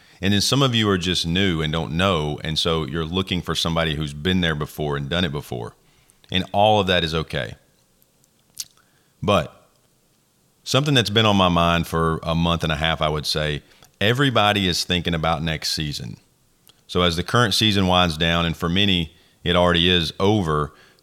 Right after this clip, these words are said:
uh, coaches and parents are starting to figure out, or at least try to figure out, what next year will look like. I feel like it happens earlier and earlier every year, and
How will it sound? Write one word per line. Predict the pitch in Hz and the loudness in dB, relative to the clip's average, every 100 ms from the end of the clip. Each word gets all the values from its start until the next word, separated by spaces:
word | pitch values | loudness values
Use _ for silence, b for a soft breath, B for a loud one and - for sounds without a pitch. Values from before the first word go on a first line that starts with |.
| _ | _
uh, | 85 85 - | -2 -2 0
coaches | 120 131 123 | 0 0 0
and | 107 | -2
parents | - 101 98 - | 0 2 2 0
are | 78 87 | -2 -2
starting | - 98 92 90 | 0 2 2 0
to | 85 - 85 82 80 | -2 -2 0 0 -2
figure | - - - 110 107 104 98 | -6 -12 -2 -2 0 0 0
out, | 87 85 82 80 - - | -2 0 0 -2 -6 -10
or | 82 85 | -2 0
at | 85 64 | 0 -2
least | 85 82 - | -4 -4 -6
try | - 110 107 | -4 0 0
to | |
figure | 90 85 78 78 | 0 -4 -2 -2
out, | 76 - | -2 -4
what | 82 95 80 | -2 -2 -2
next | 85 87 - | -4 -4 -4
year | 82 80 | -4 -4
will | 73 | -4
look | 76 - | -6 -8
like. | 65 - - B B B B - | -12 -12 -16 B B B B -6
I | |
feel | 80 127 | 2 4
like | 120 | 4
it | 101 | 2
happens | 104 98 92 - | 2 2 -2 0
earlier | 98 104 95 92 | 2 2 2 0
and | 82 | 0
earlier | 85 85 78 76 - | 0 0 0 -2 -2
every | 82 80 76 | -2 -2 -4
year, | 71 58 - _ b b b b | -4 -8 -12 _ b b b b
and | - | -6